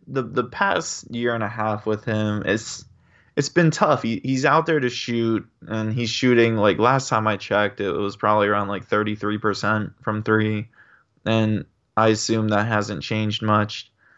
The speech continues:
Um, he's not giving you anything defensively, so I hope not. Uh, Doc has been really set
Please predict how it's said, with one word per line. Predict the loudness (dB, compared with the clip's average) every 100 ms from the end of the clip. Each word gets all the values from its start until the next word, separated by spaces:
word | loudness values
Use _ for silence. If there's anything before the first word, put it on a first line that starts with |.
| _ _ _
Um, | 2 4 4
he's | 0 0
not | 0 2
giving | -2 -2
you | -2 -2
anything | -2 -2 -2
defensively, | -2 -2 -2 -2 -2 0 0
so | 2 4 4 4 2 -4 _ _ _ _
I | -2 2
hope | 6 6
not. | 4 2 2 0 -6 -12 _ -14
Uh, | -6 -6 -6 0
Doc | 4 4 2
has | -4 -4
been | -4 -4 -2 -4
really | 4 4 4 -2
set | 0 2 2 0